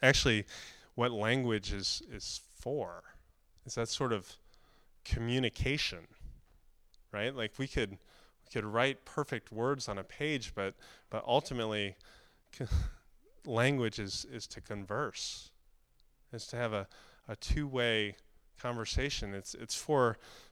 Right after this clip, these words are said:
for communion. <laughs> It's for sharing. It's for participation. And this is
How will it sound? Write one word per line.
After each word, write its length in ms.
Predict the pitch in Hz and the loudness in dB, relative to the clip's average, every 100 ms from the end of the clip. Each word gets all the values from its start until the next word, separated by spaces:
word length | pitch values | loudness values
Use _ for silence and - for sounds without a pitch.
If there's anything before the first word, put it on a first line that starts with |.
| - | -6
for 160 | - | -4
communion. 840 | 127 - 113 110 131 143 95 82 82 - - - - - - - - | 2 2 2 0 0 0 -4 -8 -16 -20 -20 -20 -20 -20 -20 -10 -10
<laughs> 60 | 110 _ _ | -10 _ _
It's 100 | - | -16
for 360 | - 131 113 - - - - | -6 0 0 0 -10 -18 -4
sharing. 500 | - - 131 147 120 | 0 4 4 4 2
It's 160 | 104 - | -2 -4
for 160 | 120 | -6
participation. 1120 | - - - 156 - 117 135 156 - 98 95 - - _ _ - _ - _ _ _ - - | -6 -4 2 2 0 -2 0 0 0 -4 -10 -16 -20 _ _ -20 _ -20 _ _ _ -20 -8
And 100 | 123 | -2
this 160 | 135 147 | 2 2
is 220 | 123 | 0